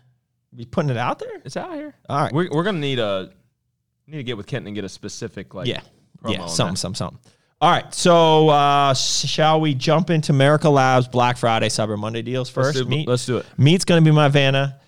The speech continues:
Speaker 1: and then you can just chime in over here, uh, Jay.
Speaker 2: I'm gonna hand
Speaker 1: You
Speaker 2: it
Speaker 1: can
Speaker 2: your
Speaker 1: give
Speaker 2: way,
Speaker 1: us,
Speaker 2: Jay.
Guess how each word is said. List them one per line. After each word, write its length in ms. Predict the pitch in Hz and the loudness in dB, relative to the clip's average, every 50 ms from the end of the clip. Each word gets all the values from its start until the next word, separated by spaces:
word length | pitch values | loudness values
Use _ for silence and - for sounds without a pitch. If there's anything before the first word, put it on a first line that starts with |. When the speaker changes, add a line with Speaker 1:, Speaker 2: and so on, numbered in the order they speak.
| _ _ _ _ _ _ | _ _ _ _ _ _
Speaker 1:
and 160 | 120 131 135 | 2 4 4
then 140 | 135 131 139 | 4 4 4
you 100 | 147 170 | 4 2
can 160 | - - 180 | 2 0 0
just 180 | 151 156 139 - | 0 0 -2 -2
chime 360 | - - 143 131 131 131 127 | -2 0 0 2 2 4 4
in 220 | 127 123 123 120 | 4 2 2 0
over 200 | 113 113 113 117 | -2 -2 -2 -2
here, 380 | 113 160 113 117 113 110 107 107 | -4 -4 -4 -4 -4 -4 -4 -4
uh, 160 | 104 104 104 104 | -4 -4 -6 -8
Jay. 180 | 107 110 113 | -6 -2 0
Speaker 2:
I'm 60 | - - | 2 2
gonna 140 | - 170 147 | 4 2 2
hand 220 | 151 156 151 147 | 2 2 2 2
Speaker 1:
You 60 | 147 143 | 2 4
Speaker 2:
it 20 | |
Speaker 1:
can 80 | - 156 | 4 4
Speaker 2:
your 100 | 147 147 | 4 4
Speaker 1:
give 80 | 143 123 | 4 4
Speaker 2:
way, 40 | |
Speaker 1:
us, 160 | - 117 113 113 | 4 2 2 0
Speaker 2:
Jay. 300 | - 120 110 110 113 | -2 -2 -4 -4 -4